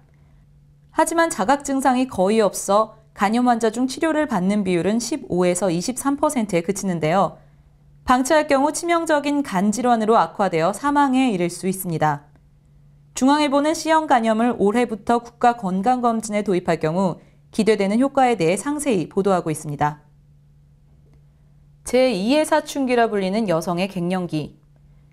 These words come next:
폐경기에 접어들면 여성 호르몬인 에스트로겐이 감소하며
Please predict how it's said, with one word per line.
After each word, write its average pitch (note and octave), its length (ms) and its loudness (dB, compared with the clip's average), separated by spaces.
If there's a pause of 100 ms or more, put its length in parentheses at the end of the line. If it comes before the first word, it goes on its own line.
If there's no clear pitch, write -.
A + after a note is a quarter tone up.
폐경기에 D#4+ 460 2
접어들면 G3+ 600 0
여성 A#3+ 320 0
호르몬인 G3 460 -2
에스트로겐이 G#3 600 0
감소하며 D#3+ 720 -2